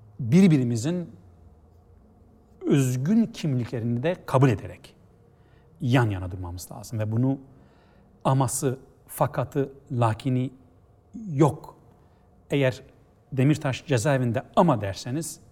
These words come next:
e, Diyarbakır Belediyesi'ne kayyum atandı ama derseniz, e, veya Madımak oldu ama derseniz, bu amalar işte bugün yaşamış olduklarımızın tümünün nedenlerinden bir tanesidir.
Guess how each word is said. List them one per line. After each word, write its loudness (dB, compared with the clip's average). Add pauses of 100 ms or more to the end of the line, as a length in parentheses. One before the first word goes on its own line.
(680)
e, -4
Diyarbakır 2
Belediyesi'ne -2
kayyum -2
atandı -2 (100)
ama 2
derseniz, -8 (760)
e, -6
veya 2
Madımak 2
oldu 0
ama 4
derseniz, -4 (680)
bu 2
amalar -2 (240)
işte 0
bugün 6
yaşamış -4
olduklarımızın -2 (120)
tümünün 0 (520)
nedenlerinden 2
bir 0
tanesidir. -10